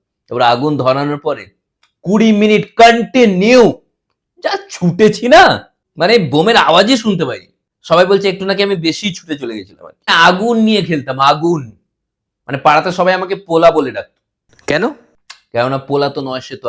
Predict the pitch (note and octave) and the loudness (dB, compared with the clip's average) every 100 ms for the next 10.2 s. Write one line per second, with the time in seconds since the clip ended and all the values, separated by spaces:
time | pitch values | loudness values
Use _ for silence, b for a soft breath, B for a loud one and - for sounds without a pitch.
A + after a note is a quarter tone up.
0 | G#2+ G2+ A2 G#2+ G#2+ G2 F2 _ _ _ | -4 -4 -12 -12 -14 -20 -20 _ _ _
1 | _ - C#3 C3+ F3 F3 D#3+ D3 D3 F#3+ | _ -6 -2 0 0 -2 -2 -2 -2 -2
2 | A3 B3+ - F3 D#3 C#3+ C3+ D3 D3 C#3+ | -2 -4 -6 -4 0 0 -2 -4 -2 -2
3 | C3+ A#2+ A2+ B2+ B2+ G2+ - _ _ - | -2 -4 -10 -10 -10 -14 -20 _ _ -14
4 | A#2+ A#2+ C#3 C#3 C3+ B2+ C3 C3 A2 F#2+ | -10 -8 -6 -6 -4 -4 -4 -4 -6 -10
5 | G2 G#2 _ _ _ _ - A2+ B2+ C3 | -14 -20 _ _ _ _ -10 -6 -6 -6
6 | A#2+ A2 B2 B2+ B2+ A#2+ B2 A#2 A#2 A#2+ | -8 -8 -8 -2 -2 -2 -6 -6 -8 -8
7 | A2+ G#2+ A#2 A2+ A2 A2 A2+ A#2+ A2 A2 | -8 -10 -10 -16 -16 -16 -12 -12 -12 -20
8 | _ A#2 G2+ - - C3+ C3 C#3+ C3+ F#3+ | _ -16 -16 -18 -8 -6 -4 -4 -2 -2
9 | A3 F#3 D#3 F#3 A3 F#3 F#3 G3 G3+ E3 | -2 -4 -6 -4 -4 -4 -4 -4 -2 -2
10 | F3 | 0